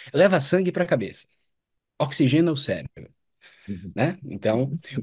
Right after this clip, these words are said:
Speaker 1: ou então, as narrativas, elas são muito criativas, diz, "Não, porque o yogi, ou a yogini, ela,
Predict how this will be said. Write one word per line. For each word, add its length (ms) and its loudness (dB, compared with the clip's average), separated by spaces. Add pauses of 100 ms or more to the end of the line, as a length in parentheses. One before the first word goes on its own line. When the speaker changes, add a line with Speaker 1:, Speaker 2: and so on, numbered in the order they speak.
Speaker 1:
ou 160 10
então, 460 6 (720)
as 440 -2
narrativas, 760 0
elas 180 2
são 80 0
muito 180 -2
criativas, 540 0
diz, 100 0
"Não, 200 0
porque 240 -6
o 140 2
yogi, 560 2
ou 100 -2
a 40 -2
yogini, 640 2 (560)
ela, 420 -2